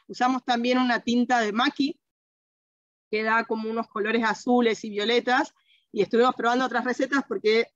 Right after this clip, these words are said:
yo siempre digo que es un tinte que no es muy estable, no es muy estable a la luz y, y todo, así que bueno, estuvimos jugando con las recetas, y esta hoja que ven ahí estuvo expuesta a la luz y todavía sigue violeta azul, o sea que,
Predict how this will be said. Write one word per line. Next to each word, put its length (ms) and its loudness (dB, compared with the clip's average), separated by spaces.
yo 60 -6
siempre 200 -2
digo 220 4
que 60 0
es 100 -4
un 160 -8
tinte 440 -4
que 160 -4
no 120 -2
es 100 -6
muy 220 4
estable, 580 -2
no 100 -16
es 80 -20
muy 120 -4
estable 380 0
a 60 0
la 120 -2
luz 500 -4
y, 240 -16
y 80 -20
todo, 200 0
así 220 -2
que 80 -6
bueno, 200 -2
estuvimos 260 -8
jugando 340 -2
con 120 -4
las 100 -6
recetas, 480 -2
y 200 -8
esta 300 -10
hoja 200 -4
que 100 -2
ven 160 0
ahí 400 2
estuvo 520 -2
expuesta 420 -4
a 40 2
la 120 4
luz 240 0
y 80 -10
todavía 400 0
sigue 260 0
violeta 400 -2
azul, 300 -2
o 60 0
sea 180 -8
que, 260 -8